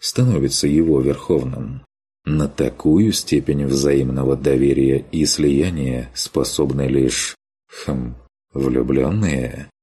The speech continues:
Я на секунду остановился, рассматривая странную фигуру, затесавшуюся в рядах стражей первохрама. Химера какая-то. Парень и девушка, сиамскими близнецами, слепившиеся в одном теле.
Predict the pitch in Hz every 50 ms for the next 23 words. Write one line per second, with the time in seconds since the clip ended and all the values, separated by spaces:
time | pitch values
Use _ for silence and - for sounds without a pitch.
0 | _ _ _ - 69 67 67 69 85 107 117 107 - - 78 - 78 73 73 73
1 | 76 71 69 - - 80 76 76 78 110 120 95 - - - - - - - -
2 | - - 131 143 131 - - - 73 65 64 - - 69 65 67 69 69 67 -
3 | - - 78 71 67 65 67 67 65 65 62 - 82 76 76 107 117 110 82 65
4 | 62 62 - - - 87 85 104 110 - 131 120 - - 71 65 67 - - 69
5 | 67 65 - - 85 76 80 87 87 71 71 69 64 - - - - _ - -
6 | - - 131 107 78 65 64 67 67 65 - - 78 73 71 78 82 - - -
7 | 71 62 60 60 60 55 - - _ _ _ _ _ - - - - - 67 64
8 | 64 73 107 127 135 131 - 101 - - 73 64 60 58 60 - - 60 - -
9 | - _ _ _ _ _ _ - - 107 117 117 110 113 110 101 98 - - -
10 | 104 107 92 87 92 92 80 69 64 62 62 - - - - 64 65 - - -
11 | _ _ _ - - - - 76 69 69 67 67 - - 82 73 69 69 64 65
12 | 69 67 64 65 67 67 - - - 101 90 76 65 64 - - _ _ - -
13 | - 123 127 127 - - 82 71 67 - - - 71 69 65 - - - 73 71
14 | 76 82 78 76 73 78 71 67 67 64 - - 80 76 64 - - - -